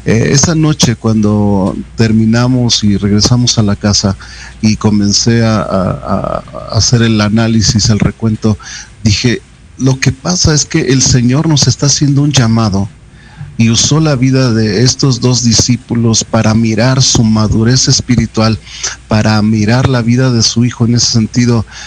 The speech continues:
en un hospital, tener confianza y no solamente esperar el milagro,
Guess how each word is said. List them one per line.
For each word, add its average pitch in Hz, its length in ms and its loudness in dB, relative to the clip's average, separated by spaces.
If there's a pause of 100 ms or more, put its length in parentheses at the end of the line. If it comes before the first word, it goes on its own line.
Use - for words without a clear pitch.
(160)
en 113 200 2
un 123 100 0
hospital, 120 520 -2
tener 123 400 0
confianza 123 760 0
y 127 140 2
no 139 160 2
solamente 135 720 0
esperar 117 400 0
el 123 120 0
milagro, 113 440 0